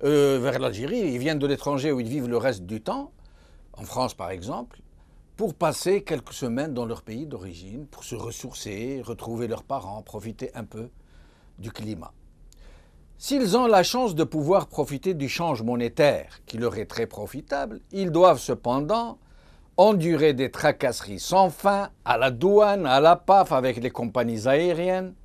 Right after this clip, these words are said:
et et cetera, et cetera. Tout le monde connaît un peu le supplice de Tantale, euh,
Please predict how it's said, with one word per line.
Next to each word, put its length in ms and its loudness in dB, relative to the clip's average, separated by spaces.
et 280 8
et 100 4
cetera, 420 6
et 60 4
cetera. 400 2
Tout 160 -4
le 60 -2
monde 420 4
connaît 420 0
un 220 -2
peu 480 4
le 120 -2
supplice 520 -4
de 120 0
Tantale, 720 4
euh, 280 -10